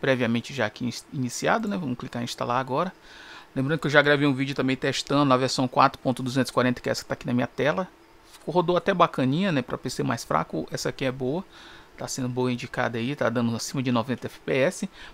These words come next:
mas também não está estável, tá? Independente de testando aí vários dispositivos, não deu estabilidade nela também. E agora eu vou testar a M S I App Play, essa aqui é uma versão de dois mil e vinte, cara, tá? Então tem três anos aí ela, e vamos ver se ela vai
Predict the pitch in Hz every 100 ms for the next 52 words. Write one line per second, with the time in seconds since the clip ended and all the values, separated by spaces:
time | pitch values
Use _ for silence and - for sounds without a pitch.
0 | - 147 170 185 160 160 202 - 180 196
1 | - 165 165 143 113 113 123 120 110 110
2 | 120 120 - 127 - 120 113 120 127 135
3 | - - - - - - - 131 123 131
4 | 131 139 143 160 - 151 151 175 151 147
5 | 147 139 139 - 185 120 98 - - -
6 | 156 165 175 185 196 185 - 170 175 175
7 | - 160 151 - 175 135 165 202 156 127
8 | 147 139 139 135 131 - 135 135 135 135
9 | 175 208 147 170 269 - 90 - - -
10 | - - - 127 123 139 123 147 202 160
11 | 139 170 127 120 117 117 170 - - -
12 | - - 123 165 180 170 - 185 185 202